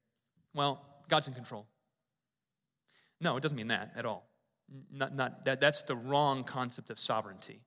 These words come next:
If that's what you take away from the study of the sovereignty of God, you missed it. And many Christians have done that over,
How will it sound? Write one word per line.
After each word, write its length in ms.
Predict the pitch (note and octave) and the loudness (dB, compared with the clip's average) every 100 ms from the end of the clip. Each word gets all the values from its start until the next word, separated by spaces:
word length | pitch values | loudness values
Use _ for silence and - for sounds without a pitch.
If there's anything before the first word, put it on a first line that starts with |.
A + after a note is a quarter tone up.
| - | -8
If 120 | - | 2
that's 200 | C#3 C#3 | 2 2
what 80 | F3 | 0
you 60 | |
take 220 | D#3 D#3 | 4 4
away 280 | C#3+ C3+ C3+ | 4 2 2
from 140 | C#3 C3+ | 2 -6
the 60 | |
study 300 | - C#3 B2+ | -4 -2 0
of 80 | A#2+ | -2
the 60 | A#2 | -2
sovereignty 500 | C#3 B2+ B2+ - B2+ | 2 2 2 -4 -4
of 80 | |
God, 320 | A#2+ A#2+ C3 C#3 _ - | -4 -8 -8 -10 _ -12
you 140 | A#2+ | -10
missed 360 | A2 A#2 - - | -6 -6 -6 -10
it. 140 | F#2 _ _ - | -16 _ _ -6
And 140 | C3 | -2
many 140 | C3+ D#3 | 2 2
Christians 300 | D#3+ C#3 C3+ | 0 -4 -4
have 100 | C3+ | -4
done 160 | B2 A#2 | -4 -2
that 100 | G2+ | -4
over, 200 | F#2+ | -6